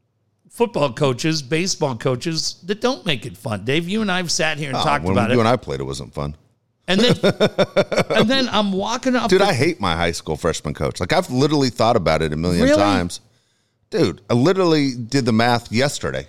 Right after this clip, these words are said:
Speaker 2: How old is he now? And if I went back to Tennessee and looked him up and I beat his ass, would it be bad if I beat up a seventy-something-year-old man?
Speaker 1: Dude, the freshman coach at Helix is the coolest dude.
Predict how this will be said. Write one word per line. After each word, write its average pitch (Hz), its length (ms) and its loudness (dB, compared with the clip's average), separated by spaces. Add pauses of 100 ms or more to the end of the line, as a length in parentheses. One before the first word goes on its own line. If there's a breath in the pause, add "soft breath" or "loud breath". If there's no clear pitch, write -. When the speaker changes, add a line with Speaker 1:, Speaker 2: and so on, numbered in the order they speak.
(100)
Speaker 2:
How 123 180 2
old 147 220 2
is 139 120 -4
he 127 140 -2
now? 92 580 0
And 95 120 -2
if 90 100 -4
I 92 80 2
went 104 240 -2
back 104 240 2
to - 80 -10
Tennessee 92 420 -4
and 78 140 -4
looked 87 180 -4
him 87 120 0
up 82 180 0
and 78 80 -2
I 76 40 -4
beat 82 220 -4
his 80 160 -2
ass, 76 400 -2 (380 soft breath)
would 95 140 0
it 87 80 -2
be 92 100 0
bad 87 300 2
if 82 100 -4
I 85 80 0
beat 82 180 -2
up 80 120 -4
a 78 60 -2
seventy-something-year-old 76 840 -4
man? 62 180 -10 (220)
Speaker 1:
Dude, 185 360 0 (180)
the 156 120 -4
freshman 202 560 -6
coach 135 500 -4
at 131 140 -2
Helix 107 680 -4
is 117 180 -6
the 113 120 -4
coolest 147 600 -4
dude. 92 340 -8